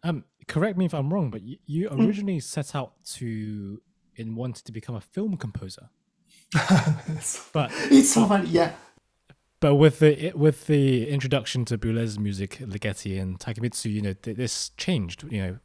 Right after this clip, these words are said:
Speaker 1: is that correct?
Speaker 2: Well, no, it's not. It's not that funny enough. I don't know, but maybe it's feel. Uh, I, I love films, and I'm fanatic with films, and I know I was influenced by a lot of film music composers and so on, uh, when I was younger, especially.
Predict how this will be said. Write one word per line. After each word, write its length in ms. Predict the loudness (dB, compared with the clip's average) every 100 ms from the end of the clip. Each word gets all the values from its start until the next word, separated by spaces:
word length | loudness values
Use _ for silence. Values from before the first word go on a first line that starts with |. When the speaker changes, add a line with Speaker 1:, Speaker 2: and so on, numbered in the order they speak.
| -6
Speaker 1:
is 80 | -4
that 120 | -4
correct? 340 | -4 -4 0
Speaker 2:
Well, 140 | 8 10
no, 200 | 10 8 -6 -8 4
it's 180 | 6 8
not. 300 | 8 8 8
It's 180 | 8 8
not 100 | 6
that 120 | 4
funny 260 | 6 10 12
enough. 260 | 10 8 6
I 200 | 6 8
don't 240 | 8 6 4
know, 120 | 4
but 180 | 6 12
maybe 300 | 12 12 8
it's 200 | 4 8 6 6 6
feel. 340 | 8 8 8
Uh, 180 | 2 2 6
I, 480 | 10 10 8 4 -2 _ _ _ _
I 100 | 10
love 220 | 12 10 6
films, 440 | -4 -4 -6 -6
and 280 | -6 -4 -2
I'm 400 | -4 -2 0 -2
fanatic 520 | 0 4 4 4 -4 -6 -16 -16 -6
with 240 | -2 -2
films, 480 | 2 2 4 2 2
and 200 | 2 4
I 140 | 6 8
know 400 | 6 6 4 4
I 300 | 4 6 6
was 220 | 4 4
influenced 400 | 4 4 2 2
by 100 | 2
a 60 | 2
lot 160 | 2
of 80 | 0
film 240 | 0 2
music 320 | 2 2 -2 -2
composers 640 | -2 0 0 0 -2 -4
and 180 | -4 -4
so 140 | -4
on, 280 | -2 -2 -2 -6 -20 _ _
uh, 140 | 2 6
when 120 | 6
I 40 | 6
was 120 | 4
younger, 260 | 4 4
especially. 520 | 2 0 -4 -4 -6